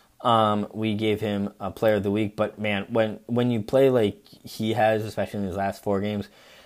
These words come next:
um, you, you have to recognize it. So,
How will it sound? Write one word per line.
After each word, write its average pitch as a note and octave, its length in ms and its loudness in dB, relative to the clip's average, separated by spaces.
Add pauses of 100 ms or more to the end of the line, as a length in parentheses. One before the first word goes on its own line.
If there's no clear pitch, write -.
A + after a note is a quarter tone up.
(140)
um, F#2+ 380 0 (1400)
you, B2+ 340 2
you C#3+ 160 6
have C3+ 120 8
to B2 80 -4
recognize G#2 520 2
it. - 160 -8
So, G2+ 320 2